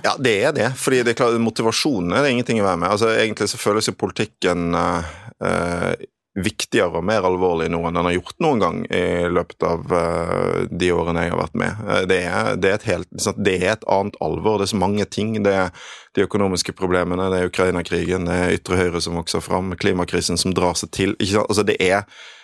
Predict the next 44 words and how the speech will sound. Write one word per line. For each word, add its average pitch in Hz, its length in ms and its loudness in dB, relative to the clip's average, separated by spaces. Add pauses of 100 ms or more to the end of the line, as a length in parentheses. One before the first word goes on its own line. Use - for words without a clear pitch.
(160)
eh, - 240 0
så 117 160 2
sånn 92 320 0
sett, - 480 -2
eh, 107 320 4
så, - 300 2 (340)
og 101 80 2
det 104 80 2
er - 140 -6
klart, 98 100 -2
jeg 104 160 0
kommer 98 160 -2
ikke - 160 -6
til 117 60 2
å 107 80 2
være 104 80 -2
noe 101 80 -2
mindre 90 260 -2
politisk 90 480 -2
menneske, 90 400 -2
eh, 82 480 -2 (220)
jeg, - 100 -2
etter 90 240 -2
dette. 110 260 -4 (460)
Men 110 240 2
det 101 140 2
er 123 100 2
rett 107 160 0
og - 60 -4
slett - 180 -4
sånn 95 320 -2
at, 98 160 0 (240)
eh, 92 240 2
selv 104 480 2
om 95 80 0
jeg 107 160 2
har 90 80 0
vært 90 160 -2
veldig 107 320 0
opptatt - 240 -4
av 98 160 2
å - 60 -
understreke 92 420 -2
at - 80 -18